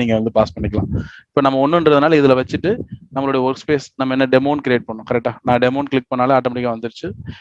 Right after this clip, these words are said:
இல்ல காமனா எல்லாத்தையும் கிளிக் மேல கொடுத்துட்டீங்கன்னா, அது எல்லா ஒர்க் ஸ்பேஸ்க்குமே உங்களுக்கு வந்து இந்த வேரியபிள் வந்து அப்ளிகபிள் ஆகும். ஓகேங்களா? இல்ல நம்ம தனித்தனியா ஒரு அக்கௌண்ட் மேனேஜ் பண்றோம்னா, இந்த மாதிரி ஒரு ஒரு ஒர்க் ஸ்பேஸ்க்கும் நம்ம என்ன பண்ணிக்கலாம், செப்பரேட்டா கொடுத்து அதுல வேரியபிள் வந்து நீங்க கீழே கொடுத்துக்கலாம். இப்ப நான் என்ன பண்றேன் அப்படின்னா, வேரியபிள் கொடுத்துட்டு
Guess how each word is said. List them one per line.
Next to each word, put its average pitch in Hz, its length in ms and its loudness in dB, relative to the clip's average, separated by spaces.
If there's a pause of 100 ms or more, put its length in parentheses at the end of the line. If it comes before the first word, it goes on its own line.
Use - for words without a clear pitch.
இல்ல 180 120 6 (100)
காமனா 170 340 4
எல்லாத்தையும் 156 320 2
கிளிக் 147 240 -2
மேல 143 180 2
கொடுத்துட்டீங்கன்னா, 135 480 -2
அது 147 140 6
எல்லா 143 180 6
ஒர்க் 139 140 -8
ஸ்பேஸ்க்குமே 147 340 -6
உங்களுக்கு 123 240 -6
வந்து 123 180 2
இந்த 113 200 4
வேரியபிள் 113 280 2
வந்து 110 140 0
அப்ளிகபிள் 104 340 -4
ஆகும். 107 240 -14
ஓகேங்களா? 113 300 2 (340)
இல்ல 151 180 4
நம்ம 139 260 0
தனித்தனியா 147 480 4
ஒரு 135 100 4
அக்கௌண்ட் 135 300 0
மேனேஜ் 127 260 -2
பண்றோம்னா, 123 320 -4 (460)
இந்த 131 160 4
மாதிரி 135 180 2
ஒரு 131 140 2
ஒரு 135 100 2
ஒர்க் 127 140 -2
ஸ்பேஸ்க்கும் 139 340 -2
நம்ம 127 140 -2
என்ன 120 140 0
பண்ணிக்கலாம், 107 360 -4 (100)
செப்பரேட்டா 127 360 2 (100)
கொடுத்து 120 220 -2 (260)
அதுல 120 260 6 (220)
வேரியபிள் 120 320 0
வந்து 120 140 -6
நீங்க 113 200 -4
கீழே 107 200 2
கொடுத்துக்கலாம். 107 380 -6 (560)
இப்ப - 140 -16
நான் 135 100 4
என்ன 143 140 2
பண்றேன் 127 220 2
அப்படின்னா, 120 300 0
வேரியபிள் 131 360 4
கொடுத்துட்டு 123 320 -6